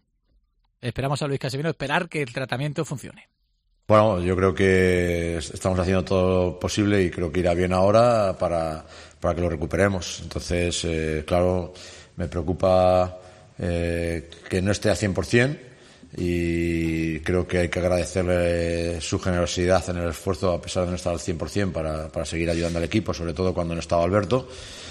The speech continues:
Speaker 2: Pero vamos, espero y confío, eh, seguro que, que se incorpora después de este tratamiento mucho mejor al equipo.
Speaker 1: Bueno, y si este tratamiento no funciona, si, hemos tenido la lesión de Alberto, que está delicado de los isquios,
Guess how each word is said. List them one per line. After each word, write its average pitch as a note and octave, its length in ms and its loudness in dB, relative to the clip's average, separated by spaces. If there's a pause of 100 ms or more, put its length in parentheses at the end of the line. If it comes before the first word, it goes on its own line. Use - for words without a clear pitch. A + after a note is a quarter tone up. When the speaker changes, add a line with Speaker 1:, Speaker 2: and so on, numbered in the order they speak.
(220)
Speaker 2:
Pero F2 140 0
vamos, D#2 180 -6
espero E2 340 -2
y F2+ 60 0
confío, F2+ 840 0
eh, F2 120 -2
seguro E2+ 320 -2
que, D#2 480 -4 (340)
que - 100 -8
se - 120 -4
incorpora E2 1040 -2
después D#2+ 280 -4
de F2+ 60 2
este F2 160 0
tratamiento F2 580 -2
mucho F#2 240 -2
mejor E2+ 240 -4
al D#2 100 -4
equipo. E2+ 280 -8 (120)
Speaker 1:
Bueno, C3 220 -4
y C3+ 80 -8
si C#3 140 -4
este C3+ 160 -6
tratamiento C3 460 -8
no B2+ 280 -4
funciona, D3 720 -4
si, B2 260 -6 (120)
hemos A#2 560 -16
tenido A#2+ 140 -6
la A2+ 40 -6
lesión B2+ 220 -8
de A#2+ 60 -4
Alberto, B2+ 440 -4
que B2+ 60 -4
está B2+ 160 -6
delicado B2+ 420 -4
de B2 80 -4
los A#2+ 200 -4
isquios, D3+ 380 0